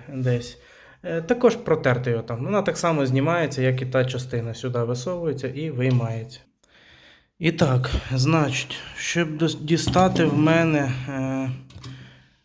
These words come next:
перший кулер, потрібно просто цю заглушку отак от натискаючи сюди,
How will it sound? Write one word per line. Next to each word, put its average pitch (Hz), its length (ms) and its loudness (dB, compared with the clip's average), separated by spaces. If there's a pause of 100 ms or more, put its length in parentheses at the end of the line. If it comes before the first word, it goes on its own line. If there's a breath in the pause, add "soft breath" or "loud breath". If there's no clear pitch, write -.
(180 loud breath)
перший 151 460 2
кулер, 135 480 2 (320 loud breath)
потрібно 151 600 2 (240)
просто 151 600 2 (760 soft breath)
цю 160 440 2 (200)
заглушку 156 880 2 (200)
отак 131 380 -4
от 127 80 -6 (500 soft breath)
натискаючи 143 880 2
сюди, 160 420 2